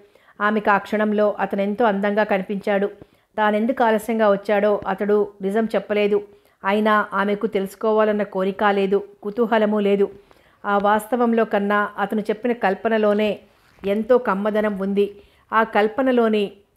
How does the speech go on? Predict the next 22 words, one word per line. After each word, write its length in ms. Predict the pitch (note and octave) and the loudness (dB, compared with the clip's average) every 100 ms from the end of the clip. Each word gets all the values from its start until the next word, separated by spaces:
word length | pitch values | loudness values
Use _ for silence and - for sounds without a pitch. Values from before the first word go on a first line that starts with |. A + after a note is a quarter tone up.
| - | -8
అతని 260 | G3 A3+ G#3+ | -4 -2 -2
కోరికలోనే 840 | G#3 G#3 A3 A3 G#3 G3+ G#3 G3+ - | 0 0 2 2 2 2 0 -2 -8
ఎంతో 280 | A3 G#3+ A#3 | -10 -4 -2
మాధుర్యం 560 | G#3+ G3 F#3+ G#3 G#3+ G3+ | 0 0 0 -2 -4 -2
ఉంది. 320 | G3+ G3+ G3+ - _ _ - | 0 0 0 -10 _ _ -2
ఆ 120 | A3 | -2
తీయని 380 | G#3+ A3 A#3+ C4 | 0 0 2 2
క్షణాలు 440 | B3+ A3 A3 A3 | -2 -4 -2 -2
కలిగించే 460 | G#3+ G3+ G3+ G3+ A3 | -2 -2 -4 -4 -4
మత్తులో 380 | G3+ G3 G#3+ A3 | -4 -4 -2 0
మునిగి 520 | G#3 G3 F#3+ G3+ G3+ - - _ G3 | 0 -4 -2 -4 -4 -12 -20 _ 0
ఆనాడు 400 | G3+ G#3+ A3 A#3+ | 0 2 2 2
కలిగిన 440 | A#3 G#3+ G#3+ G3 - - | 0 0 -2 -2 -4 -4
చేదైన 320 | G3+ A3+ A3+ | 0 0 0
అనుభవాలన్నింటినీ 920 | G#3 G3+ G3+ G#3 G3+ G3 G#3+ G#3 G3+ | 0 -2 0 0 0 -2 -4 -4 -2
ఇట్టే 340 | G3+ G3+ G#3 G#3+ | -4 -4 -2 -2
మర్చిపోయిందామె. 840 | G3+ - - G3 G3 G3 G3 G3+ - - _ _ - _ _ _ _ _ _ _ - _ _ | -2 -6 -4 -2 -2 -2 0 -2 -6 -20 _ _ -20 _ _ _ _ _ _ _ -20 _ _
వాళ్ళింట్లో 520 | G#3 G#3+ G#3+ G#3+ C#4 B3+ | 2 4 4 0 2 4
జరిగే 340 | A3+ G#3+ A3 | 4 2 0
పనులు 540 | G#3+ G3 G#3 G#3 G#3 G3+ | 0 -2 0 2 0 0
వాళ్ళకెంతవరకు 760 | G3+ G3+ G3+ G#3+ B3 B3 A#3+ | 0 0 -2 -4 -2 -2 -2
మేలు 260 | G#3+ F#3+ | -2 -2